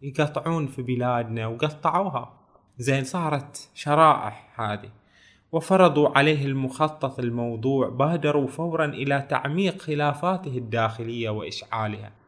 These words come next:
احنا هالدول، دولنا كلها يعني صراعات ومطاحنات، على وش؟ إشعال صراعات داخلية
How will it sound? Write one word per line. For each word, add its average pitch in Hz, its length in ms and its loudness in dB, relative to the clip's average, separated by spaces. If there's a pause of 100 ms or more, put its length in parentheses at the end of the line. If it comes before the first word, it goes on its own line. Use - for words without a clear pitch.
(340)
احنا 175 360 -2
هالدول، 131 500 0 (360)
دولنا 147 440 4
كلها 185 560 0 (440)
يعني 143 440 -4 (1000)
صراعات 147 1000 4
ومطاحنات، 139 800 -4
على 160 180 -6
وش؟ 127 420 -10
إشعال 147 540 0
صراعات 139 640 0
داخلية 120 840 -4